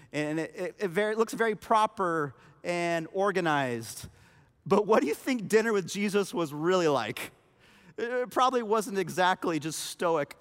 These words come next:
like this one. And so this morning we have some kids here, and so I wanna invite, I know this will be a little bit of a courageous move, but if there are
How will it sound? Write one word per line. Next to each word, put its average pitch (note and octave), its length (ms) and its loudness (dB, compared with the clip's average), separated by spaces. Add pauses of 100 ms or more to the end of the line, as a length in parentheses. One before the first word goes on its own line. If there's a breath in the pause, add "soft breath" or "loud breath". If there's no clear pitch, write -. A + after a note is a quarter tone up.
like C#3+ 260 0 (140)
this C#3 320 -6
one. F#2 320 -10 (760 loud breath)
And F3+ 140 -2
so A3 400 0 (220)
this G#3 200 -4
morning A#3+ 280 0
we A3 100 -2
have G#3 220 0
some G3 180 -4
kids G#3 320 -2
here, G3+ 340 -2 (300 loud breath)
and F#3+ 140 -2
so G#3 160 0
I B3 180 2
wanna D4+ 240 2
invite, D#3+ 500 2
I F3 60 -4
know G#3+ 140 -4
this G#3 100 -8
will A3+ 60 -6
be G3 40 0
a F#3 60 2
little G#3 140 2
bit A3+ 140 0
of G#3+ 100 0
a F3+ 160 0
courageous F#3 520 -2
move, E3+ 380 0 (400 loud breath)
but F#3 280 2
if G3+ 140 -2
there A#3+ 140 0
are A#3+ 160 0